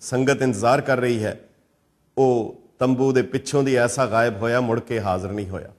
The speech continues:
ਮੁੜ ਕੇ ਨਜ਼ਰ ਨਹੀਂ ਆਇਆ। ਗਿਆਨੀ ਮਾਨ ਸਿੰਘ ਝੌਰ ਇਹਨਾਂ ਭੇਖੀ ਗੁਰੂਆਂ ਬਾਰੇ, ਇਹਨਾਂ ਦੰਭੀ ਪਖੰਡੀ ਗੁਰੂਆਂ ਬਾਰੇ ਕਿਹਾ ਕਰਦੇ ਸਨ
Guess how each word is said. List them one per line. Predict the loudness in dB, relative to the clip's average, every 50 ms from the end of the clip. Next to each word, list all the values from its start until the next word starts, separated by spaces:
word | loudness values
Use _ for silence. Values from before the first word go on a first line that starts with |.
| _ _ _ _ _ _ _ _ -4
ਮੁੜ | -4 -2 0
ਕੇ | 0 0
ਨਜ਼ਰ | 0 0 -2 -2 -2 -2
ਨਹੀਂ | -2 -4 -4
ਆਇਆ। | -4 -6 -8 -10 -12 _ _ _ _ _ _ _ _ _ _ _ _ _ _ _ -8 -2
ਗਿਆਨੀ | 0 2 4 4 2
ਮਾਨ | 2 2 2 2 0 0
ਸਿੰਘ | -2 -4 -6 -6 -4
ਝੌਰ | -2 0 2 2 2 2 0 0 0
ਇਹਨਾਂ | 2 4 4 4 2 0
ਭੇਖੀ | -2 -2 -2 -2 -2 -2 -4 -4 -4 0
ਗੁਰੂਆਂ | 0 0 2 2 2 2 2
ਬਾਰੇ, | 2 2 2 2 2 -2 -4 -8 -16 -20 _ _ _ _ _ -2 0
ਇਹਨਾਂ | 2 4 4 2
ਦੰਭੀ | 0 0 0 2 2 2 2 2
ਪਖੰਡੀ | 0 0 -4 -6 -4 -2 -2 0 2 0 2
ਗੁਰੂਆਂ | 2 2 2 4 2 2 2
ਬਾਰੇ | 2 2 0 0
ਕਿਹਾ | -2 -2 -2 0 0 0
ਕਰਦੇ | 0 0 -2 0 0 -2
ਸਨ | -2 -2 -4 -4 -4